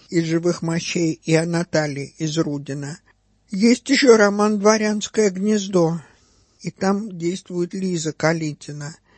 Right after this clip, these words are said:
девушка из благородной семьи, которая полюбила славянофила Лаврецкого. Он ее тоже любит, и, казалось бы, ничто не мешает им соединиться,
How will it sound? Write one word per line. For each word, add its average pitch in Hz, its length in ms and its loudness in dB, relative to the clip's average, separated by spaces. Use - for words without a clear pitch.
девушка 190 720 0
из 160 160 -8
благородной 165 720 0
семьи, 160 560 -4
которая 202 420 0
полюбила 175 800 -2
славянофила 165 840 -2
Лаврецкого. 151 960 -4
Он 214 140 -2
ее 208 240 4
тоже 180 400 0
любит, 196 480 -2
и, 165 200 -2
казалось 165 540 -2
бы, 165 180 -4
ничто 175 380 -4
не 165 100 -4
мешает 165 580 -4
им 156 140 -6
соединиться, 190 960 -4